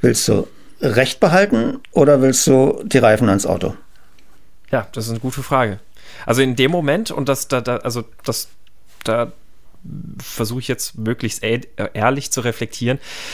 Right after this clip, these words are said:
Speaker 2: ähm, in dem Moment ging's mir in erster Linie darum, dass er mich versteht einfach. Also warum bin ich verärgert?
Speaker 1: Ja, kann man machen.
Speaker 2: Mhm.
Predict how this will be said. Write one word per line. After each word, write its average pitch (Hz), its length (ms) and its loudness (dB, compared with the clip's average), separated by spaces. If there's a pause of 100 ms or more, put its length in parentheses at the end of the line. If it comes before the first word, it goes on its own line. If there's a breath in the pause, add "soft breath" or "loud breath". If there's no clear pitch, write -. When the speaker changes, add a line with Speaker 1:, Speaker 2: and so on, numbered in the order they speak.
(400 loud breath)
Speaker 2:
ähm, 110 500 0 (240)
in 123 120 0
dem 135 120 4
Moment 147 300 0
ging's 143 260 -2
mir 151 120 2
in 143 100 -4
erster 135 320 0
Linie 135 260 -4
darum, 127 280 -2
dass 120 160 -2
er 127 100 2
mich 120 360 -4
versteht 120 440 0
einfach. 101 340 -8
Also 101 260 -6
warum 107 420 0 (180)
bin 107 140 -4
ich 98 100 -8
verärgert? 101 580 -6 (280)
Speaker 1:
Ja, 117 140 8
kann - 260 2
man 139 120 8
machen. 123 360 2 (180)
Speaker 2:
Mhm. 110 280 -4